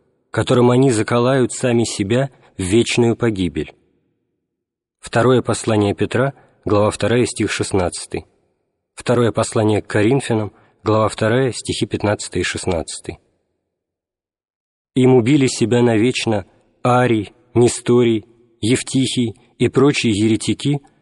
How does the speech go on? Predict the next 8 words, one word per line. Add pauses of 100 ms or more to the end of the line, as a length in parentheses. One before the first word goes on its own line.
(200)
впавшие
произвольным
и
дерзким
толкованием
Писания (240)
в
богохульство.